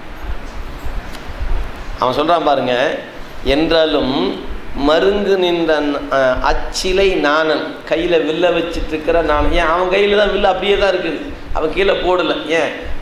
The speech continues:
அவனுக்கு அந்த மெய்ப்பாடு நடக்கல. இவருக்கு நடந்தங்காட்டி இவர் போட்டு போட்டு ஓடி போயிட்டார். அதனால அச்சிலை நாணன் தானும் அந்த வில்லை கையில வச்சிருக்கிற அந்த நாணன் சொல்லுகிறான்,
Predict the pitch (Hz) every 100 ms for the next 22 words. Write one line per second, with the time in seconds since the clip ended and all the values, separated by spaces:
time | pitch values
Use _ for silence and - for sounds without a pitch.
0 | - 160 170 151 139 147 180 170 170 156
1 | 139 139 - 131 101 - - - 160 202
2 | 208 202 170 185 202 196 - - 190 214
3 | 208 202 180 175 180 160 147 120 - -
4 | - - 151 190 165 - 156 - - 185
5 | 196 190 170 156 170 165 143 160 226 220
6 | 233 - - - - - 147 170 175 226
7 | 302 - - - - - 160 156 143 131
8 | 117 - - - - 147 170 175 143 151
9 | 160 156 147 - 143 147 143 131 123 120
10 | 135 147 143 131 127 131 120 120 156